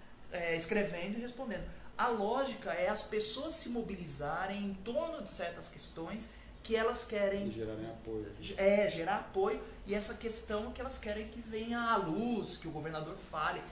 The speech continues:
Speaker 1: que
Speaker 2: Uhum.
Speaker 1: gere um ato simbólico ali, é,
Speaker 2: Uhum.
Speaker 1: é, de, de efeito.
Speaker 2: É, a coisa do,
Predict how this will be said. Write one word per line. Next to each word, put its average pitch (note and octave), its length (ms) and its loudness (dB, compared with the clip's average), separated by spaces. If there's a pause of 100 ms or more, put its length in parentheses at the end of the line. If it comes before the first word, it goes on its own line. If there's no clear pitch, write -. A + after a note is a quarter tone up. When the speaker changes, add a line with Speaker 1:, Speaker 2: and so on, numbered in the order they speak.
(100)
Speaker 1:
que A2 60 -6
Speaker 2:
Uhum. A2 60 0
Speaker 1:
gere F3+ 240 4
um G#3+ 160 2
ato G#3+ 320 0
simbólico G#3 760 -2
ali, C3+ 480 -6
é, D3+ 360 -10 (400)
Speaker 2:
Uhum. A#2 260 -4
Speaker 1:
é, A#2+ 320 -8 (420)
de, D3 360 -8 (160)
de C3 100 -6
efeito. B2+ 500 -6 (240)
Speaker 2:
É, E3 60 -6
a D3+ 240 -6
coisa D#3 240 2
do, A#2+ 200 -2